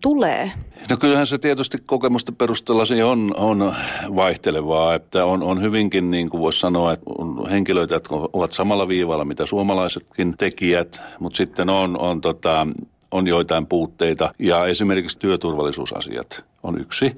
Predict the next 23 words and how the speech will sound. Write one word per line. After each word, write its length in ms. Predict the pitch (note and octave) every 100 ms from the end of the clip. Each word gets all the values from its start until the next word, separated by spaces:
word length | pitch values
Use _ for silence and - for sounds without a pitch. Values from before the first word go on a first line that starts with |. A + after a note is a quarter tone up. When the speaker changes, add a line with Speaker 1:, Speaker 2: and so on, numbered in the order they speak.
| -
Speaker 2:
et 200 | F2+ F2+
välttämättä 560 | F2+ F2 F2 E2 F2
ei 140 | E2+ E2+
ihan 200 | E2 D#2+
aina, 300 | D#2+ D#2 D#2 - -
et 120 | C2+
saatetaan 520 | - F2 E2 E2+ E2
jopa 320 | E2 F2 E2
lähteä 320 | D#2+ D#2+ -
purkamaan 800 | E2 F#2+ F2 E2 D#2+ D#2+ D#2+ D3+ - A#1+ A#2+ B2+ B2+
vaikka 240 | - -
nyt 120 | A#2+
sahasta, 640 | - F#2 F2 - - D#2 - -
sahasta 440 | - F2 D#2+ D#2 -
tämmösiä 580 | D2+ D2+ C#2+ D2+ C#2+ C2 - _ _ -
tyyliin, 320 | E2+ D2+ D2+
että 180 | C#2+ F#2
ne 80 |
estää, 640 | E2 E2+ - - D2+ D2 D2+
ö, 60 | - - - - - D#2+
ja 140 | E2 D#2
hidastaa 640 | D#2 F2 D#2 - - D#2
työskentelyä 840 | - D#2 - - - D#2 D2+ D#2